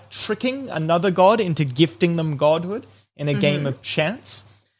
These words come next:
Speaker 1: L-, like a little bit of a trickster god, and they are associated with gambling or cha-, games of chance.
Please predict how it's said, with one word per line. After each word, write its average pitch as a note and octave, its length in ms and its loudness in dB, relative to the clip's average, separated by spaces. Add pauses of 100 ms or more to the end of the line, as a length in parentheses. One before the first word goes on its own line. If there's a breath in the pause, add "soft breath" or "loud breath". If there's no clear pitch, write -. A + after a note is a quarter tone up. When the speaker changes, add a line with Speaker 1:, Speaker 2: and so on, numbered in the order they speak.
(220)
Speaker 1:
L-, - 160 -14
like - 180 -2
a F4 40 0
little D#4+ 200 2
bit B3+ 100 0
of B3 60 -2
a C#4 60 0
trickster - 520 2
god, F3 480 6
and F3+ 200 2
they G#3 100 2
are G3 160 6
associated C3+ 800 2
with B2 160 -4
gambling A2+ 500 -2
or F#3 240 4
cha-, F3+ 220 -4 (100)
games D3+ 280 -2
of C3 60 -8
chance. - 520 -8